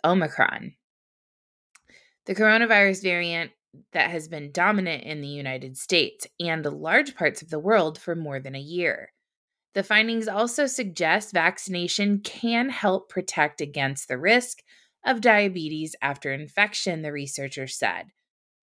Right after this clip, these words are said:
as the risk of diabetes appeared to be lower in patients who were vaccinated at the time of infection. Conveniently, the firm data supporting that was not included, just the assessment itself.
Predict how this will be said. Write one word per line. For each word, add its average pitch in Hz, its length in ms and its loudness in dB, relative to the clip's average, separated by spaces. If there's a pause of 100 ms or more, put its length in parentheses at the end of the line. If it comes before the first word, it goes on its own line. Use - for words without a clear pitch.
(240)
as 202 160 4
the 202 100 2
risk 196 240 2
of 196 80 -4
diabetes 165 680 0
appeared 196 640 2 (140)
to - 100 -6
be 196 180 2
lower 190 440 6
in 151 260 0
patients 147 560 -6
who 160 140 -6
were 156 120 0
vaccinated 202 920 -2
at 143 160 -2
the - 80 -12
time 139 320 -4
of 135 100 -8
infection. 139 840 -4 (400)
Conveniently, 202 840 -2 (300)
the 220 100 0
firm 262 300 2
data 220 280 4
supporting 202 720 0
that 214 260 2
was 170 200 -2
not 160 280 -2
included, 156 840 -4 (400)
just 180 280 2
the 190 120 2
assessment 139 580 0
itself. - 680 -2